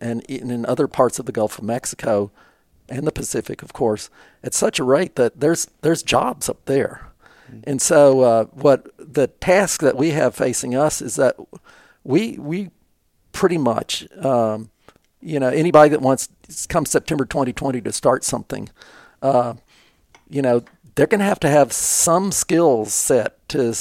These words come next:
Speaker 1: to start with, or they're gonna have to hire somebody to do it for them, et cetera.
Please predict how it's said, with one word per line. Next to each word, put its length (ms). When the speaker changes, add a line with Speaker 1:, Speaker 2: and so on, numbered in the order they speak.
Speaker 1:
to 120
start 400
with, 340
or 320
they're 120
gonna 180
have 180
to 100
hire 280
somebody 500
to 140
do 220
it 120
for 280
them, 180
et 140
cetera. 440